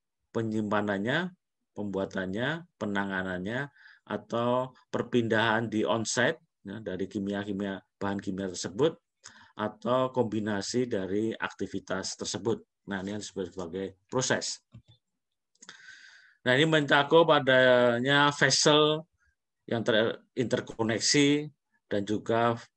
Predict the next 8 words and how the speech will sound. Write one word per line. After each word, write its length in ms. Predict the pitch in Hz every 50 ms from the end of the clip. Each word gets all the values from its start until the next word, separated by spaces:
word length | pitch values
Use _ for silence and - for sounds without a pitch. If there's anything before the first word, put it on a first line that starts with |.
| _ _ _ -
eh, 200 | 107 110 107 107 -
vessel 320 | - 113 104 - 120 113
terpisah 720 | 98 - 117 120 - - 117 117 - 127 123 127 135 135 131 - _ - - - _ - -
yang 240 | 107 107 104 104
terlu-, 320 | 104 104 98 101 101 98 - _ _ _ _ _
terle-, 400 | - 110 104 107 107 92 - - _ _ -
terlu-, 400 | - 135 139 147 139 131 - - - - - - _ - _ _ _ _ _ _ _
terletak 640 | - 143 139 151 147 - - 139 135 - - -